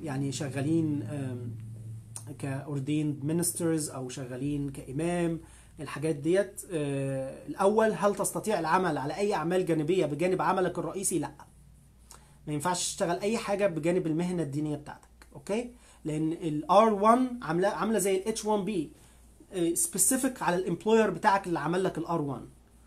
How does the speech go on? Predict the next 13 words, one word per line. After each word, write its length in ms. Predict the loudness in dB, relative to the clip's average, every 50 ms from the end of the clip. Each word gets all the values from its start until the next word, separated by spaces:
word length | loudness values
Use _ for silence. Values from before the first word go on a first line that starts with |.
| -20 -20 -16 -14
اوكي؟ 300 | -8 -4 -2 -2 -2 -2
فما 140 | -2 -2
ينفعش 280 | -2 0 0 0 0 0
تشتغل 320 | -2 -4 -2 -2 -2 -2
اي 180 | 0 0 -2 -2
حاجه 240 | -2 -2 -2 -2 -2
تانية 260 | -2 -2 -2 -2 -2
غير 240 | 0 2 2 2 2 2
ال، 600 | 2 0 -2 -4 -4 -6 -8 -10 -10 -10 -12 -14 -16 -20 -20 -20 -20 -20 -20 -12 -8 -4
غير 280 | 0 2 2 2 2
ال 100 | 0 0
آر 160 | 0 0 0
وان، 220 | 0 -2 -4 -8